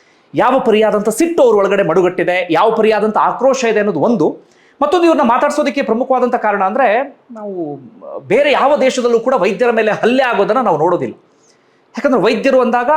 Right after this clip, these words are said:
ಅವರದ್ದೇ ಆದಂಥ ಸ್ಥಾನಮಾನ ಇರುತ್ತೆ. ವೈದ್ಯರು ನಮ್ಮ ಜೀವ ಉಳಿಸೋದು ಅಂತ ಹೇಳ್ತೀವಿ, ಆದ್ರೆ ನಮ್ಮ ದೇಶದಲ್ಲಿ ಹಲ್ಲೆಯೂ ಕೂಡ ನಡೆಯುತ್ತೆ. ಇಂಥದ್ದೆಲ್ಲವನ್ನೂ ಕೂಡ ಎದುರಿಸ್ಕೊಂಡು ಬಂದಂಥ ವೈದ್ಯರು ಇವತ್ತು ಇಂಥ ಭೀಕರ ಕೃತ್ಯವನ್ನ ನೋಡುವಂತಾಗಿದೆ. ಹೀಗಾಗಿ ಅವ್ರನ್ನ ಮಾತಾಡಿಸ್ತಾ ಹೋಗೋಣ. ಜೊತೆಗೆ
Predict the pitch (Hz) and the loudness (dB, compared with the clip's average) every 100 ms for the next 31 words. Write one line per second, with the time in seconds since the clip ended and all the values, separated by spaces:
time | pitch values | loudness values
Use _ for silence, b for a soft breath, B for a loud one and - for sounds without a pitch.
0 | 302 180 226 196 233 226 220 226 220 202 | 0 0 0 0 0 2 0 0 0 0
1 | 208 202 202 196 196 254 262 - - - | 0 0 0 -2 -2 -2 -2 -4 -8 -12
2 | 92 - 185 180 226 214 170 135 226 208 | -8 -2 -2 0 0 0 0 0 2 2
3 | 214 220 214 208 202 190 180 240 196 220 | 2 0 -2 -2 -2 -4 -2 -2 0 0
4 | 254 - - - 147 214 247 214 208 185 | 0 -4 -12 -10 -2 0 2 2 0 0
5 | 214 226 226 170 214 277 330 226 180 135 | 0 0 2 2 2 2 0 0 0 -2
6 | 120 110 151 113 - b b b b - | -4 -4 -4 -4 -8 b b b b -2
7 | 220 302 294 285 320 339 339 311 269 269 | 0 2 2 2 2 0 2 2 2 2
8 | - 277 254 254 247 254 220 196 302 277 | 0 -2 0 0 0 0 0 0 0 0
9 | 247 247 220 233 175 226 247 220 202 202 | 0 0 0 -2 -2 -2 -2 -2 -2 0
10 | 196 220 185 175 143 - 113 110 - _ | -2 0 0 0 -2 -2 -4 -6 -12 _
11 | - 320 254 185 160 226 226 208 175 220 | -2 0 0 0 0 0 -2 -2 -2 -2
12 | 254 262 254 220 - | -2 -2 -2 -4 -8